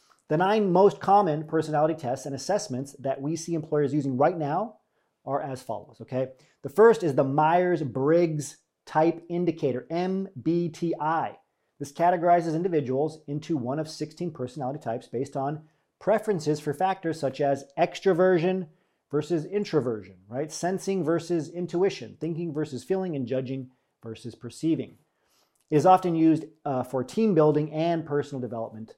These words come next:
as well. Second is the Big Five personality traits, if you've ever heard that before. Also known, known as the five-factor model. This assessment measures five key personality dimensions: openness,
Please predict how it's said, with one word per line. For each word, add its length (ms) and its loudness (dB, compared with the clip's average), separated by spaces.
as 160 -14
well. 340 -14
Second 640 0
is 200 2
the 80 4
Big 380 8
Five 500 2
personality 560 0
traits, 360 -4
if 120 -14
you've 140 -12
ever 160 -2
heard 180 -6
that 180 -2
before. 340 -14
Also 220 6
known, 520 2
known 160 4
as 140 2
the 160 2
five-factor 800 0
model. 420 0
This 140 -4
assessment 540 0
measures 420 0
five 420 0
key 220 -2
personality 600 -4
dimensions: 800 -6
openness, 640 -2